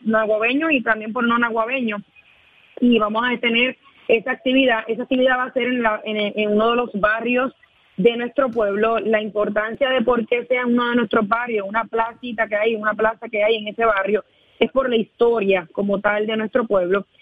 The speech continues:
Así que vamos a tener ahí un poquito de, de ese diálogo,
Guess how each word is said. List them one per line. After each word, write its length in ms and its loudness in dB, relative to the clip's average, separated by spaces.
Así 120 2
que 80 6
vamos 300 0
a 40 -6
tener 200 2
ahí 160 0
un 100 0
poquito 420 2
de, 360 2
de 140 2
ese 200 0
diálogo, 720 2